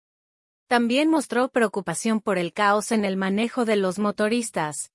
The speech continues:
que según sus palabras representan un reto aún mayor. Nuevas medidas del Intrant. El pasado lunes diecisiete de junio, el Instituto Nacional de Tránsito y Transporte Terrestre, Intrant,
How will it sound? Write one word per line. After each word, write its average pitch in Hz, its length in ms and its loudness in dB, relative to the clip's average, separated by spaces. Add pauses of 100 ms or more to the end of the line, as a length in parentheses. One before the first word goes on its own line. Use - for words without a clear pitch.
(100)
que 247 120 0
según 240 400 -2
sus 277 220 -2
palabras 196 520 0
representan 233 760 -2
un 220 160 0
reto 196 320 0
aún 208 260 2
mayor. 185 520 -2 (1120)
Nuevas 302 440 2
medidas 220 460 0
del 196 160 0
Intrant. 175 580 -6 (760)
El 254 160 2
pasado 269 420 0
lunes 262 340 0
diecisiete 196 680 -2
de 202 80 0
junio, 160 480 -4 (100)
el 226 200 2
Instituto 247 680 -2
Nacional 196 560 0
de 185 100 -2
Tránsito 220 640 -2
y 208 80 0
Transporte 226 680 -2
Terrestre, 226 720 -2 (140)
Intrant, 180 640 -2